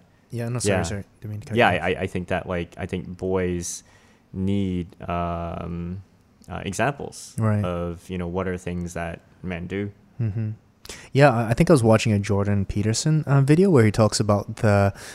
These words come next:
Speaker 1: the necessity of, um, rough play,
Speaker 2: Hmm.
Speaker 1: um, for young boys growing up as well, because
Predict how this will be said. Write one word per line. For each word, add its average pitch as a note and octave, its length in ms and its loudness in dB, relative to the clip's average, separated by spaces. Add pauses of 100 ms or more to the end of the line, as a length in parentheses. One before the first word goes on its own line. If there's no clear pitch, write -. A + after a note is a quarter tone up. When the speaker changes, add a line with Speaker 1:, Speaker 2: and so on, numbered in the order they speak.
Speaker 1:
the A#2 80 2
necessity A2+ 960 4
of, G2+ 680 0
um, G2 520 -2 (200)
rough - 460 0
play, G2+ 340 -2 (200)
Speaker 2:
Hmm. F#2 240 2
Speaker 1:
um, G2+ 400 2
for A2+ 160 -2
young G#2+ 240 2
boys A2+ 240 4
growing B2 240 2
up C3 100 2
as C3 140 0
well, G3+ 100 4
because B2 300 2